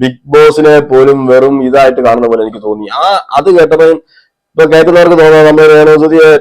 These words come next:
ടാർഗറ്റ് ചെയ്ത് സംസാരിക്കുക, അതൊന്നുമല്ല. ഇത് നോക്കുമ്പോൾ നമുക്ക് മ-, ഇത് കേ-, ഇത് ഈ ഒരു പ്ലാറ്റ്ഫോം, ഈ ഒരു പ്ലാറ്റ്ഫോം കിട്ടാൻ വേണ്ടി എത്ര പേര് ഇതിന് പുറകിൽ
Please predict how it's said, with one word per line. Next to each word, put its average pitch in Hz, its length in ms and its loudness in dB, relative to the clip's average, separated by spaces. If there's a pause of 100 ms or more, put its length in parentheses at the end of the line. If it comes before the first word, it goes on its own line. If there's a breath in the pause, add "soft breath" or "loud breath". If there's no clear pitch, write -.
ടാർഗറ്റ് 151 380 0
ചെയ്ത് 143 140 2
സംസാരിക്കുക, 139 400 -2
അതൊന്നുമല്ല. 143 560 0
ഇത് 147 160 -2
നോക്കുമ്പോൾ 147 380 -2
നമുക്ക് 143 200 -8
മ-, 135 120 -2
ഇത് 147 140 -18
കേ-, 143 200 -2
ഇത് 151 80 -2 (180)
ഈ 220 40 -2 (160)
ഒരു 180 120 2 (460 soft breath)
പ്ലാറ്റ്ഫോം, 156 540 0 (400)
ഈ 127 100 -12 (120)
ഒരു 175 160 -6
പ്ലാറ്റ്ഫോം 151 480 -6
കിട്ടാൻ 156 340 -6
വേണ്ടി 147 280 -8
എത്ര - 340 -12 (340)
പേര് 160 360 0
ഇതിന് 151 240 -6
പുറകിൽ 143 260 -6